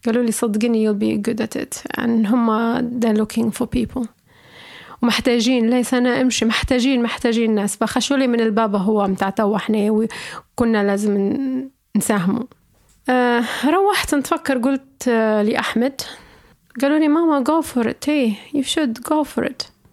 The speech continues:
Help if it makes you happy. Go ahead and do it." So، قعدت considering، قلت: "خليني خ-، أوكي، let me do a C V."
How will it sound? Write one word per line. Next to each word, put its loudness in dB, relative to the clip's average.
Help 2
if -2
it -2
makes 0
you 0
happy. -2
Go -2
ahead 0
and 0
do 0
it." -10
So، 2
قعدت -2
considering، 0
قلت: -2
"خليني 0
خ-، -4
أوكي، -2
let 0
me 2
do 0
a 0
C -2
V." -4